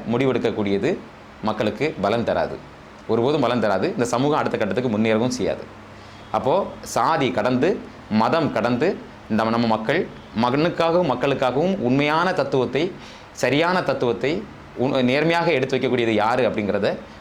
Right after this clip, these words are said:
மக்கள் உணர வேண்டும். அப்படி உணர்ந்து வாக்களித்தால்தான் ஒரு நல்ல ஒரு ஜனநாயகமா-, ஒரு நல்ல ஜனநாயகத்தை இந்த நிலத்தில் நிறுவ முடியும். நல்ல ஒரு அரசு வரும். அந்த அரசை, ஒரு நல்ல அரசை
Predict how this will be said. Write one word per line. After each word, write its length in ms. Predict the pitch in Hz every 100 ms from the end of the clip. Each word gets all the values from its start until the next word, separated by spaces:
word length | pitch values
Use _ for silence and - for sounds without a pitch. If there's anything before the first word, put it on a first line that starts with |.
| -
மக்கள் 280 | 104 117 104
உணர 280 | 95 113
வேண்டும். 380 | 120 98 92 180 208 - - - -
அப்படி 200 | 85 110
உணர்ந்து 380 | 101 135 175 180
வாக்களித்தால்தான் 720 | 120 120 117 117 101 104 185 - - - -
ஒரு 140 | - 101
நல்ல 280 | 101 131 151
ஒரு 140 | 117 101
ஜனநாயகமா-, 680 | 107 113 127 127 123 117 139 -
ஒரு 160 | 113
நல்ல 180 | 110 120
ஜனநாயகத்தை 680 | 135 117 127 127 123 131 175 -
இந்த 120 | 117
நிலத்தில் 380 | 110 107 107 139 - - - - -
நிறுவ 300 | 110 123 147
முடியும். 360 | 101 98 151 - -
நல்ல 260 | 98 127 135
ஒரு 140 | 113
அரசு 300 | 98 107 110
வரும். 260 | 87 78 - - - - - - -
அந்த 200 | - 110
அரசை, 540 | 113 143 151 175 208 - -
ஒரு 140 | 120
நல்ல 220 | 117 131 165
அரசை 440 | 165 160 196 247